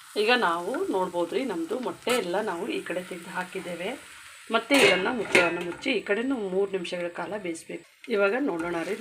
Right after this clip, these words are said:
ನಮ್ಮದು ಮೂರು ನಿಮಿಷಗಳ ಕಾಲ ಆಗಿದೆ. ನೋಡ್ಬೋದು, ನಮ್ಮದು ಬೇಯ್ತಾ ಇದೆ. ನಾವು ಇದನ್ನು ಇವಾಗ ಈ ಥರ ಸಪ್ರೇಟು ಮಾಡಿ, ಈ ಥರನೂ ಸಪ್ರೇಟ್.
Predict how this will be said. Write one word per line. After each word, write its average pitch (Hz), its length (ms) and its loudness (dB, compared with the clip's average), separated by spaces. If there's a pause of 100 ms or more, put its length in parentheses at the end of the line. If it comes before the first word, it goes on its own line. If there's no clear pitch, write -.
ನಮ್ಮದು 160 240 -4 (160)
ಮೂರು 175 240 -4
ನಿಮಿಷಗಳ 165 320 -2 (140)
ಕಾಲ 156 140 -4 (140)
ಆಗಿದೆ. 160 340 -8 (800)
ನೋಡ್ಬೋದು, 170 380 -4 (100)
ನಮ್ಮದು 165 240 -4 (140)
ಬೇಯ್ತಾ 170 280 -2 (100)
ಇದೆ. 170 120 -6 (200)
ನಾವು 185 200 0
ಇದನ್ನು 180 260 -2 (640)
ಇವಾಗ 220 240 2
ಈ 165 100 -4
ಥರ 175 80 0 (140)
ಸಪ್ರೇಟು 170 400 -4 (160)
ಮಾಡಿ, 165 180 0 (480)
ಈ 196 120 -4
ಥರನೂ 175 260 -2 (240)
ಸಪ್ರೇಟ್. 185 340 -2